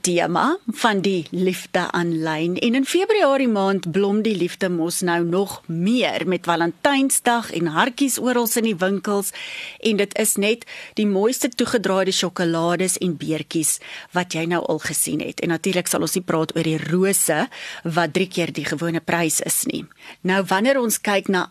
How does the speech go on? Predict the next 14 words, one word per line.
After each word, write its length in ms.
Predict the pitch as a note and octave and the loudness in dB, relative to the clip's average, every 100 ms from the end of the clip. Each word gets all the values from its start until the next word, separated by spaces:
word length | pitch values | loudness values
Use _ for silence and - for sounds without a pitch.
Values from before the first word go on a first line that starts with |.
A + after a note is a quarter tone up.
| - | 0
aanlyn 560 | D4 D#4 B3 F#3 F3 | 4 4 2 2 2
liefde 540 | D#3+ D3+ - - - - - | 2 0 -4 -6 -4 -4 -4
en 400 | - F#3 F3+ F3 E3+ - - - - | 0 2 2 0 -2 -6 -12 -12 -14
die 480 | - D3+ A3 A3+ A3 - _ _ _ - | -4 0 2 2 0 -4 _ _ _ -4
wonderlike 760 | G3+ F3 G3+ E4 G#4+ A#3+ - | 0 4 4 4 4 2 2
geleentheid 640 | - F#3+ E3+ F3+ E3+ E3 E3+ | 0 0 2 2 2 0 0
wat 140 | F3 | 0
ons 140 | E3+ | 0
het 160 | F3 E3 | -2 0
om 140 | E3 - | 0 0
iemand 360 | F3+ F3 E3 | 0 0 0
aanlyn 380 | - E3+ E3 D#3+ | -2 0 2 0
te 100 | E3 | 0
ontmoet 580 | E3 D#3+ - D#3+ E3 - | -2 -2 -2 -2 -2 -6